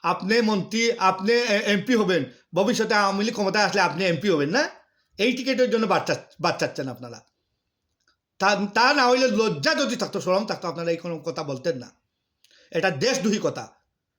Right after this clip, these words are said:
শেখ হাসিনা ক্ষমতা ছেড়ে পালিয়ে চলে গেছে, আপনারা বলছেন ক্ষমতায় আছে। আপনারা যদি নেত্রীর জন্য এত মায়া কান্না,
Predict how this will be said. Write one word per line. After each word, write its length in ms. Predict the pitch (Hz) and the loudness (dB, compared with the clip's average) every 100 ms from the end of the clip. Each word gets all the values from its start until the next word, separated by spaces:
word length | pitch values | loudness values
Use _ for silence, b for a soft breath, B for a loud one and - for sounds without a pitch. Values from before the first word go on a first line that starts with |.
| _ _ _ | _ _ _
শেখ 280 | - 190 214 | -2 0 0
হাসিনা 300 | 202 247 254 | 0 0 0
ক্ষমতা 400 | 220 208 233 247 | 0 -2 0 0
ছেড়ে 320 | - 226 294 254 | 0 2 2 0
পালিয়ে 240 | 233 226 | 0 0
চলে 260 | 226 202 160 | 0 0 0
গেছে, 300 | 131 123 - b | -2 -10 -20 b
আপনারা 280 | 175 185 190 | -4 0 -2
বলছেন 220 | 185 196 | -2 -4
ক্ষমতায় 340 | 156 151 190 | -6 -4 0
আছে। 400 | 175 185 165 113 _ _ _ _ _ _ _ _ _ _ _ - | 2 0 -2 -6 _ _ _ _ _ _ _ _ _ _ _ -10
আপনারা 360 | 170 220 233 247 | -6 0 2 4
যদি 240 | 247 247 | 2 2
নেত্রীর 440 | 214 196 - 254 | 2 0 -2 -2
জন্য 200 | 247 247 | 2 2
এত 180 | 247 226 | 2 2
মায়া 300 | 262 233 208 | 2 2 2
কান্না, 480 | 196 220 220 180 | 2 2 2 2